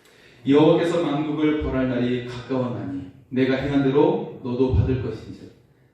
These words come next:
내가 행한 것이 내 머리로 돌아갈 것이라."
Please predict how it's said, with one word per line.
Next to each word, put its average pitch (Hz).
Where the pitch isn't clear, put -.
내가 135
행한 156
것이 143
내 127
머리로 170
돌아갈 135
것이라." -